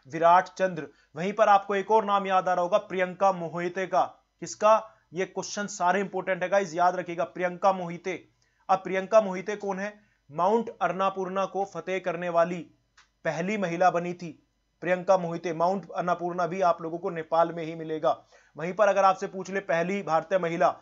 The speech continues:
जो मा-, जिन्होंने माउंट एवरेस्ट पर चढ़ाई की थी, कमेंट करके बता सकते हैं, बछेंद्री पाल, बिल्कुल सही जवाब है। और एडमंड हिलेरी कौन थे, आप कमेंट करके मुझे बताएंगे। एडमंड हिलेरी, जिन्होंने तेंजिंग नोर्गे के साथ चढ़ाई की थी, कौन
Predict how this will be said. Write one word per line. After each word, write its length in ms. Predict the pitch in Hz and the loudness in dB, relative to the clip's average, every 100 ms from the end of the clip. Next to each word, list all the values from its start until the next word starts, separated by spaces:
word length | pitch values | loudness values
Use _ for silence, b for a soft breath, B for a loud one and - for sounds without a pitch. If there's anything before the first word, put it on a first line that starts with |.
| b b | b b
जो 140 | 175 | -6
मा-, 200 | 185 175 | -2 -4
जिन्होंने 320 | 160 170 180 190 | -4 -6 -4 -2
माउंट 280 | 175 190 | -2 0
एवरेस्ट 300 | 185 175 180 | 0 -2 -4
पर 140 | - 185 | -2 -2
चढ़ाई 300 | 180 160 170 | -2 -4 -4
की 180 | 175 185 | -6 -10
थी, 320 | 190 220 _ _ _ _ - | -12 -14 _ _ _ _ -8
कमेंट 240 | 165 180 | -4 -4
करके 180 | 175 185 | -4 -4
बता 200 | 185 185 | 0 0
सकते 240 | 180 - 208 | 0 -4 -4
हैं, 100 | 165 | -4
बछेंद्री 420 | 156 175 170 185 | -4 -6 -6 -2
पाल, 220 | 185 170 | 2 2
बिल्कुल 320 | 156 170 196 | 0 -8 -10
सही 180 | 185 180 | -8 -6
जवाब 320 | 175 175 165 | 2 4 4
है। 120 | 135 _ _ _ _ - | 0 _ _ _ _ -6
और 360 | 151 160 175 - | 4 6 6 4
एडमंड 360 | 175 180 208 185 | 0 2 -2 -2
हिलेरी 360 | 170 170 208 | 0 0 0
कौन 280 | 214 196 185 185 | -2 -4 -4 0
थे, 60 | |
आप 200 | 196 190 | 2 2
कमेंट 240 | 175 180 190 | 0 -2 0
करके 220 | 180 185 | -4 -4
मुझे 180 | 175 165 | -4 -4
बताएंगे। 380 | 156 147 147 160 | -4 -4 -6 -4
एडमंड 340 | 165 156 180 | -4 -2 -4
हिलेरी, 380 | 160 156 156 147 _ _ _ _ _ _ | -2 0 0 -4 _ _ _ _ _ _
जिन्होंने 280 | 147 170 190 | -8 -4 -4
तेंजिंग 420 | 190 185 180 196 | -4 -6 -6 -4
नोर्गे 280 | 185 180 175 | -4 -4 -6
के 100 | 170 | -4
साथ 200 | 180 170 | 0 0
चढ़ाई 280 | 170 156 160 | -2 -4 -6
की 160 | 165 | -8
थी, 120 | 156 | -14
कौन 280 | 156 180 196 | -8 -4 -4